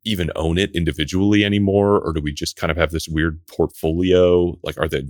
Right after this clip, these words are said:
rights of occupancy totally separated from the rights of ownership? Like, how, how do you guys all see this unfolding over the very long arc?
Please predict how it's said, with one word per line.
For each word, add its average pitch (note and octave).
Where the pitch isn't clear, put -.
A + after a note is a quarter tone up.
rights F2
of -
occupancy F#2
totally E2+
separated F2+
from D#2+
the C#2+
rights D#2+
of -
ownership? F#2
Like, D2
how, F#2+
how G2
do A2+
you G2
guys D#2+
all D#2+
see -
this D#2+
unfolding D#2+
over D#2+
the C#2+
very D2+
long D2
arc? A1